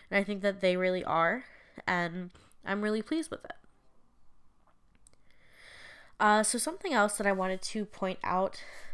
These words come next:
um, this has nothing to do with the game last night or the game tomorrow, um, but P K Subban posted something on Twitter. Uh, so did the New Jersey Devils. Um, the Philadelphia Flyers reposted it.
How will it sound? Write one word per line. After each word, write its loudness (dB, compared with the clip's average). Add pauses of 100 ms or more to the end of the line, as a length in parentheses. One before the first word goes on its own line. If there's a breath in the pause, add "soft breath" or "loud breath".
(140 loud breath)
um, 0 (380 loud breath)
this 2
has 2
nothing 0
to -8
do -2
with -2
the -6
game -2 (340 loud breath)
last 2
night 0
or -2
the -4
game -6
tomorrow, -4 (560 loud breath)
um, 0 (260)
but 0
P -4
K -2
Subban -2 (520 loud breath)
posted 2
something -4
on -4
Twitter. -2 (260)
Uh, 2
so -2
did -4
the -2
New -2
Jersey 0
Devils. 0 (440 loud breath)
Um, -2
the 2
Philadelphia 2
Flyers 2
reposted -4
it. -4